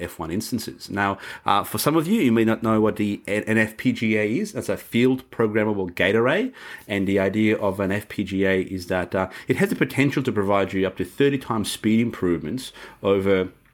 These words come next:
data analytics, you know, looking at, you know, genomics, um, you know, uh, encryption algorithms, and basically running your software faster, but also running in parallel.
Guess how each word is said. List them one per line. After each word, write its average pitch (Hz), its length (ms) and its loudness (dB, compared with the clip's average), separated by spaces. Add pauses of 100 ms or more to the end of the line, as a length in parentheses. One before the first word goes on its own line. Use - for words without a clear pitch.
(520)
data 110 260 4
analytics, 101 600 0
you 85 80 -6
know, 78 80 -6
looking 85 280 -6
at, 73 160 -8
you 80 80 -6
know, 73 240 -8
genomics, 104 840 0
um, 80 240 -4 (300)
you 82 100 -6
know, 76 180 -4
uh, - 200 -6
encryption 104 600 -2
algorithms, 95 580 0
and 104 180 -2
basically 147 360 0
running 113 320 2
your 95 80 -2
software 95 420 0
faster, 92 540 -2
but 90 160 -2
also 120 340 0
running 95 280 -2
in 85 120 -4
parallel. 90 560 -2